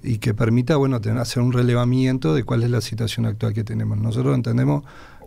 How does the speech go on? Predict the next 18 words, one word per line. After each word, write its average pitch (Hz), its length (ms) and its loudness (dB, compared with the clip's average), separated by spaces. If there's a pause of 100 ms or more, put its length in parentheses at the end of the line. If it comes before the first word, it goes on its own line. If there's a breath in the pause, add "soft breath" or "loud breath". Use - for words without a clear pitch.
que 107 580 0
el, 110 180 -2
el 107 160 -4
tope 123 260 0
lo 107 140 0
tiene 110 180 -2
que 101 100 -2
tener 107 320 0
el 101 200 -2
presidente 113 800 -2 (300 loud breath)
y 120 80 -6
en 107 100 2
base 117 260 0
a 113 60 2
eso 117 240 -2
porcentajes 110 640 -4
hacia 110 240 -4
abajo, 110 460 -2